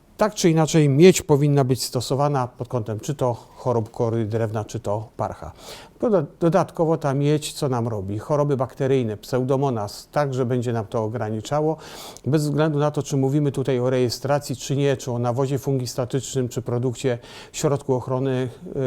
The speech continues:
e, roślin typu miedziowego, takie działanie bezpośrednie bądź uboczne zawsze tą miedź będzie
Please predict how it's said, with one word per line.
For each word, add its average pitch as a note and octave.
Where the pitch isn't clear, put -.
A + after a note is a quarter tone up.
e, B2
roślin B2+
typu B2+
miedziowego, B2+
takie D3+
działanie C#3
bezpośrednie C#3+
bądź A#2+
uboczne A#2
zawsze A#2+
tą A2+
miedź A#2+
będzie A2+